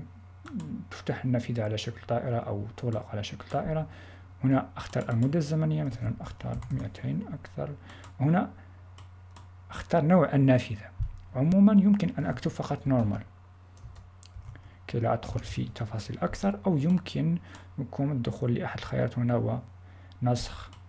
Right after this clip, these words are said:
لصق أنواع النوافذ، ثم أضغط على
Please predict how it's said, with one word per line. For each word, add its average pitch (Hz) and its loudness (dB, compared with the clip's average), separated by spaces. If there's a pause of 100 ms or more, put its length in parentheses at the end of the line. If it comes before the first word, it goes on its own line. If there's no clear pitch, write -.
(100)
لصق - -4 (560)
أنواع 110 2
النوافذ، - -6 (1080)
ثم 147 2
أضغط 113 -2
على 104 0